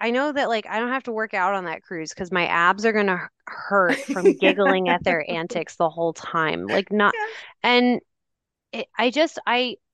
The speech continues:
Speaker 1: I don't know how Jess does it, that, that, uh, Jess Adorno, that energy level is truly incredible.
Speaker 2: It's normal for her.
Speaker 1: She, it's normal for her,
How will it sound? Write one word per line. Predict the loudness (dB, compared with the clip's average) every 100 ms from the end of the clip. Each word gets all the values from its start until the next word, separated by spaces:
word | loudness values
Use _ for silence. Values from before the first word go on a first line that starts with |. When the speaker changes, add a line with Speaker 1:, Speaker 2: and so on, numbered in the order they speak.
| -4
Speaker 1:
I | 0
don't | 2 2
know | -2
how | -2 -4
Jess | -2 -4 -4
does | -6 -4 -2
it, | -4
that, | 0 0 -2 -2
that, | 0 0 -2
uh, | -8
Jess | -2 -2
Adorno, | -2 -4 -2 -2 2
that | 2 0 -4
energy | -2 0 0 -2
level | -4 -4 -2 -4
is | -4 -6 -10 _
truly | -12 -2 2 2 0
incredible. | -4 -2 -2 -2 -4 -4 -4 -6 -4
Speaker 2:
It's | -4 -2
normal | 0 0 -2
for | -6 -6
her. | -4
Speaker 1:
She, | -4 -4 -10 _ _
it's | -4 -2 0
normal | 4 6 6 6 0
for | 0
her, | 2 4 4